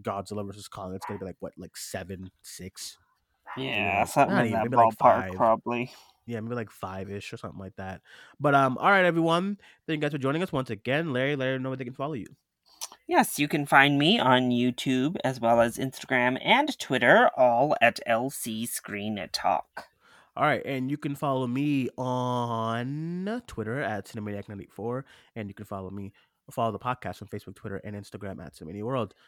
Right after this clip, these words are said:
Speaker 1: Thank you guys for joining us. If this, if this is, if this is your first time listening to the Box Office Breakdown show, p-,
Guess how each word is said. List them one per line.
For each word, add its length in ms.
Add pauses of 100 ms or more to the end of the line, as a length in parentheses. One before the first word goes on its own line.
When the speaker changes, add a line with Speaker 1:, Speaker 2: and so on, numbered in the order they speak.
(160)
Speaker 1:
Thank 160
you 60
guys 180
for 80
joining 300
us. 80
If 120
this, 180
if 80
this 140
is, 120
if 80
this 140
is 60
your 120
first 260
time 200
listening 560 (400)
to 760
the 60
Box 260
Office 160
Breakdown 400
show, 440
p-, 60